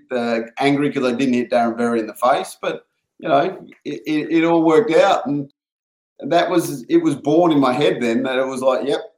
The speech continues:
this, this theory is sound, and I'm gonna do it again." And then I got picked for Australia A, like I say, in the,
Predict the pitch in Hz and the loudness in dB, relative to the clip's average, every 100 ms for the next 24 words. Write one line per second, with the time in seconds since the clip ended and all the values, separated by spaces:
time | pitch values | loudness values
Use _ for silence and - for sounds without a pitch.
0 | _ _ _ 139 135 - - 143 139 - | _ _ _ -8 -8 -8 -10 -6 -6 -2
1 | 139 127 110 101 98 - 104 117 117 - | -2 0 -2 -4 -8 -8 -6 -4 -4 -6
2 | - - _ 110 113 117 117 113 123 117 | -12 -18 _ -8 -4 -2 -2 -2 -2 -2
3 | 104 - 104 120 127 123 120 120 117 - | -4 -8 -6 -4 -2 2 2 2 -2 -6
4 | 131 - 120 117 127 120 117 123 120 113 | -10 -8 -8 -4 0 2 4 4 2 -2
5 | 113 - 117 110 107 | -6 -4 -4 -4 -6